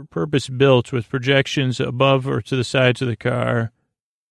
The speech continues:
uh, to allow the crew to lean out and observe the train from shelter.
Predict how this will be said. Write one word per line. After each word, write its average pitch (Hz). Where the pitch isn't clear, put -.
uh, 117
to 139
allow 123
the 120
crew 139
to 117
lean 123
out 123
and 113
observe 120
the 120
train 127
from 127
shelter. 117